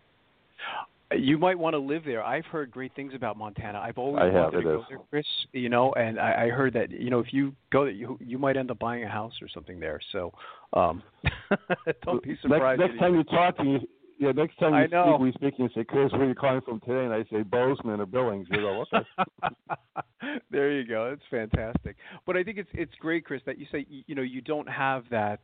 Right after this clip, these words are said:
Speaker 1: you know, that mindset of saying, "Okay, I'm retiring in ten years," or something like that. It, it, w-, what I respect and I enjoy talking about you is, is you have this,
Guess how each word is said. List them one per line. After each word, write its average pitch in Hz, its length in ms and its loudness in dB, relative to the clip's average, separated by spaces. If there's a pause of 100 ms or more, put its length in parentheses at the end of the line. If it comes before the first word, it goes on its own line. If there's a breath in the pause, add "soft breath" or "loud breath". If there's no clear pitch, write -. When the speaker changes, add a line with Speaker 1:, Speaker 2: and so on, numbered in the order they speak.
Speaker 1:
you 123 140 -8
know, 110 240 -4
that 110 120 -4
mindset 117 380 -2
of 107 120 -6
saying, 113 200 -2
"Okay, 117 240 2
I'm 107 180 0
retiring 107 540 0
in 104 100 -8
ten 104 200 -8
years," 104 260 -4
or 104 60 -8
something 101 300 -6
like 101 180 -2
that. 101 180 4
It, 123 140 0 (360 loud breath)
it, - 280 2
w-, 147 260 2
what 160 420 4
I 160 40 6
respect 160 500 0
and 156 80 0
I 143 60 2
enjoy 139 260 -4
talking 135 340 -4
about 110 280 -2
you 113 160 -8
is, 110 140 -8
is 113 160 -10
you 123 120 -8
have 135 240 -2
this, 123 140 -8